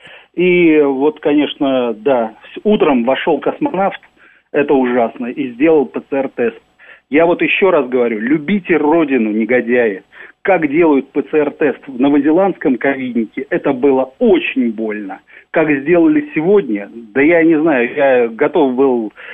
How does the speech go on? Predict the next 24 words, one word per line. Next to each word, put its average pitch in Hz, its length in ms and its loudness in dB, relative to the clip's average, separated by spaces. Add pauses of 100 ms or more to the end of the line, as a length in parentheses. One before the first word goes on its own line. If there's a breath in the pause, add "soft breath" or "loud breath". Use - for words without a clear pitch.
(380 loud breath)
э, 135 520 2
быть 131 300 0
я 147 280 2
антиваксером, 147 760 -2
я 139 120 0
бы 147 100 2
сейчас 156 200 -4 (180)
всеми 165 240 2
бы 120 160 -2
вакцинами 117 560 -4
после 117 320 -8
такого 117 400 0
П 139 140 -4
Ц 143 140 -2
Р 113 180 0
бы 98 140 -10 (140)
привился 160 580 0
бы 98 220 -8 (300 loud breath)
и - 40 -2
открыл 165 380 2
бы 147 100 0
кабинет 131 520 0
в 113 60 -14
госуслугах 127 880 -4